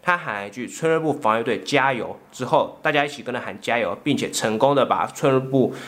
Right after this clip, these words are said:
少年队内店内裤的终极的力量展现出来，也成功一次打败了镇长。小新又喊了一次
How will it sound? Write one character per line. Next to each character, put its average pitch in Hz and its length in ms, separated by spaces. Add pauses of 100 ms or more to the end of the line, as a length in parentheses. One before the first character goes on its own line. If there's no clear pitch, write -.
少 143 280
年 110 260
队 120 320 (300)
内 156 120
店 156 140
内 147 160
裤 147 180
的 107 360 (400)
终 165 260
极 117 160
的 113 140
力 123 180
量 104 220 (100)
展 95 240
现 120 180
出 117 220
来， 87 300
也 107 100
成 113 220
功 131 200
一 107 120
次 120 120
打 95 220
败 101 140
了 101 80
镇 101 200
长。 95 240 (280)
小 151 200
新 196 300
又 180 220
喊 104 240
了 87 80
一 98 80
次 131 200